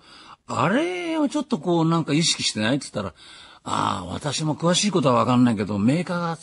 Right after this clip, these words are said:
そうしたかもしれないね。そういえば、ロンドンを走ってるあのタクシーに少し似てるかな。そうね、四角い感じとかね、箱型でね、天井高い感じとか、似てるかなっていう感じがあって。東京のタクシーがですね、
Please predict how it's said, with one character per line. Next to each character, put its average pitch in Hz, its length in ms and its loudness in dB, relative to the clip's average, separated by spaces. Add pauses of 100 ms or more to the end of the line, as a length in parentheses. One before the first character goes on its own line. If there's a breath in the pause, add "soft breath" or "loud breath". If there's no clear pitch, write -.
(100)
そ 190 280 -2
う 190 40 0
し - 100 -4
た 190 100 -6
か 165 100 0
も 120 60 2
し 104 100 -4
れ 98 60 -2
な 95 100 -2
い 101 60 0
ね。 101 100 -2
そ 196 200 -2
う 285 60 4
い 311 40 6
え 311 80 4
ば、 214 200 2 (440 loud breath)
ロ 185 240 6
ン 330 100 6
ド 220 140 8
ン 165 80 4
を 139 40 2
走 127 260 -4
っ - 20 -20
て 139 120 -2
る 113 140 0
あ 113 80 2
の 131 80 2
タ 156 140 -4
ク - 80 -8
シ 123 140 -2
ー - 20 2
に 98 120 0
少 214 300 -2
し 143 80 -4
似 107 160 0
て 190 160 4
る 226 80 6
か 147 160 2
な。 117 420 0 (220 soft breath)
そ 226 200 2
う 196 40 4
ね、 196 220 2 (180 soft breath)
四 - 160 -4
角 226 380 2
い 233 100 2
感 202 220 2
じ 175 120 -2
と 165 120 -2
か 156 80 2
ね、 160 80 4
箱 127 240 0
型 127 240 2
で 110 120 2
ね、 151 200 4
天 143 220 2
井 135 140 4
高 127 280 2
い 104 40 -2
感 92 180 -4
じ 80 100 -8
と 82 100 -8
か、 80 180 -6 (440 loud breath)
似 107 100 -2
て 135 100 -2
る 139 80 0
か 113 120 -4
な 107 140 -2
っ - 20 -10
て - 120 -16
い 92 40 -8
う 80 40 -10
感 92 200 -8
じ 85 100 -8
が 87 120 -6
あ - 20 -8
っ 82 40 -12
て。 - 220 -18 (540 loud breath)
東 165 200 2
京 185 120 2
の 156 100 4
タ 160 140 0
ク - 80 -6
シ 113 100 -2
ー 92 60 2
が 87 60 -2
で 80 60 -8
す 82 120 -10
ね、 82 220 -8